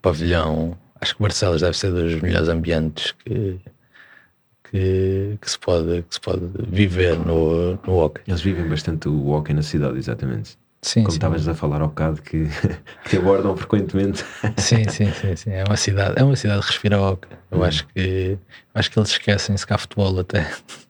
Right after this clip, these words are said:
Speaker 2: Pois.
Speaker 1: É, acho que é das poucas cidades que se pode dizer que o hockey é, é a primeira modalidade.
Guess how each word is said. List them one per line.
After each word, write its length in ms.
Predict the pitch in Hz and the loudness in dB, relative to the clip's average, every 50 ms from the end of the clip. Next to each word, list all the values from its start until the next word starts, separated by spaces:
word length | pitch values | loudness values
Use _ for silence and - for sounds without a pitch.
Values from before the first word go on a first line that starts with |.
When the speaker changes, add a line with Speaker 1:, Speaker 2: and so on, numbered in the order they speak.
| _ - - - | _ -18 -10 -4
Speaker 2:
Pois. 260 | - 80 76 - - - - _ _ _ _ - | -2 -2 -2 -2 -6 -16 -20 _ _ _ _ -6
Speaker 1:
É, 480 | 98 95 90 90 92 92 92 92 95 101 - - _ _ _ - | -4 -2 0 0 0 -2 -2 -4 -6 -8 -10 -16 _ _ _ -6
acho 160 | - 98 - | -4 -2 2
que 60 | - | 2
é 40 | 117 | 2
das 160 | 110 110 107 | 2 2 2
poucas 260 | - - 110 - 110 - | 2 0 0 0 0 2
cidades 340 | - 110 107 110 113 - | 2 2 4 2 0 -2
que 80 | - - | -4 -10
se 80 | - - | -12 -10
pode 260 | - - 110 107 101 | -2 0 0 2 2
dizer 260 | 104 - - 110 107 | 0 0 0 0 0
que 100 | - - - | 0 -2 0
o 60 | 107 | 2
hockey 720 | 107 107 107 107 - - 110 107 107 107 110 110 104 101 - - | 2 2 2 0 -2 0 2 2 4 4 2 2 0 -2 -4 -2
é, 600 | 104 104 101 101 95 92 92 95 98 98 104 107 104 107 - - _ _ _ - | -2 0 0 0 0 0 0 -2 -2 -2 -2 -4 -4 -6 -10 -12 _ _ _ -4
é 100 | 101 98 | -2 -2
a 40 | |
primeira 360 | 92 - 92 95 98 98 95 98 | -2 0 0 2 2 2 2 2
modalidade. 500 | 98 98 95 92 95 92 90 92 92 87 | 2 2 2 2 2 2 2 0 -2 -2